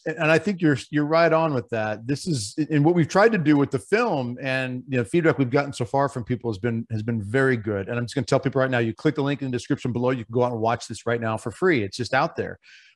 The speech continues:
We want people to see it. We had some great contributors to get the project covered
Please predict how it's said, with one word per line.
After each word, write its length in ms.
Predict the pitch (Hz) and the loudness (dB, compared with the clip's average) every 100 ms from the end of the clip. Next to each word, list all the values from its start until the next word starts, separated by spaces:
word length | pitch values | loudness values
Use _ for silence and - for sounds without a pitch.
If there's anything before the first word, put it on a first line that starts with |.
| - | -2
We 80 | |
want 260 | 123 135 165 | 2 2 2
people 180 | 180 170 | 2 2
to 80 | 160 | 0
see 180 | - 190 | 2 2
it. 80 | |
We 120 | 120 123 | 2 2
had 180 | 131 | 0
some 180 | - 120 | -2 -8
great 300 | 98 131 147 | -2 2 2
contributors 680 | 160 156 - 151 147 147 - | 0 -2 0 0 0 -2 -4
to 360 | 123 120 113 107 | -6 -4 -4 -6
get 160 | 117 131 | -4 -4
the 80 | - | -2
project 500 | - 143 131 131 - | 2 2 4 0 0
covered 380 | - 139 139 | 0 0 0